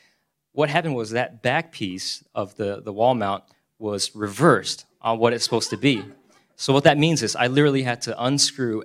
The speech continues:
everything in order to get that wall mount out, move everything aside, and start over again. And so a twenty-five minute project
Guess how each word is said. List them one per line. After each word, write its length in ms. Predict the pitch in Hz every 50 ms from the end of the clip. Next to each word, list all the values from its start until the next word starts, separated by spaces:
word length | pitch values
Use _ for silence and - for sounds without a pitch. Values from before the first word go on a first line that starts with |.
| -
everything 680 | - 123 139 147 151 143 143 - 147 139 139 135 135 135 - - - - _ _
in 140 | - 123 127
order 320 | - 143 139 151 151 139
to 140 | - - 123
get 220 | 107 127 127 123
that 180 | 127 127 - 117
wall 220 | 110 127 135 143
mount 260 | 135 123 113 107 107 -
out, 340 | 98 101 107 107 107 - _ - _ -
move 280 | 120 123 139 147 147 147
everything 300 | 156 151 147 143 139 127
aside, 340 | 113 - - 120 117 113
and 100 | 113 98
start 300 | 92 - - 110 107 113 -
over 320 | 117 113 117 107 107 98
again. 300 | 92 92 92 87 87 90 _ _ _ _ _ _ _ _ _ _ _ _ _ _ _ -
And 100 | 131 123
so 220 | - 135 131 131
a 40 | 120
twenty-five 520 | - - 175 175 170 170 - 170 151 131
minute 240 | 139 139 131 - -
project 560 | - - 127 117 117 113 107 104 101 - _